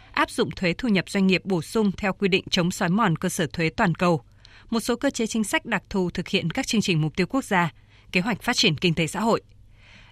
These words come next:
Đây là những đạo luật, nghị quyết quan trọng tác động đến nhiều lĩnh vực của đời sống kinh tế xã hội. Xuất phát từ thực tiễn của địa phương, đại diện lãnh đạo chính quyền, cơ quan dân cử của nhiều địa phương trong cả nước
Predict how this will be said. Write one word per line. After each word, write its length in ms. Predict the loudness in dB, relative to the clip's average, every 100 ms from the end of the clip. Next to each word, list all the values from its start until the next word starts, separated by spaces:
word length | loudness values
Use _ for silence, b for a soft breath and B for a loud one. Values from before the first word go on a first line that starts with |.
| b
Đây 100 | 0
là 100 | 4
những 220 | 2 2
đạo 180 | 0 2
luật, 200 | -2 -2 0
nghị 160 | 0
quyết 320 | 2 -2 -2
quan 180 | 0 -2
trọng 280 | 0 0 -2 -4
tác 160 | -6 -2
động 200 | -2 0
đến 280 | 0 2 4
nhiều 160 | 4
lĩnh 200 | 2 0
vực 160 | 0 0 -2
của 140 | -6
đời 160 | -2 -2
sống 180 | 0 0
kinh 200 | 0 0
tế 120 | -2
xã 140 | -2
hội. 220 | 0 0 -2 -16 -20 b b b b
Xuất 220 | -4 -4
phát 220 | 0 -2
từ 100 | 0
thực 200 | -2 0
tiễn 200 | -2 -2
của 100 | 0
địa 140 | -2 -2
phương, 240 | 2 2 2 B B
đại 160 | -2 -2
diện 200 | 0 0
lãnh 200 | 0 0
đạo 140 | -2
chính 240 | 2 2
quyền, 300 | 2 0 0
cơ 140 | 0 -2
quan 200 | 0 -2
dân 220 | 2 0
cử 180 | 2 0
của 120 | 0
nhiều 180 | 0 0
địa 140 | -2
phương 240 | -2 0 0
trong 160 | 0
cả 160 | -2 0
nước 260 | 4 2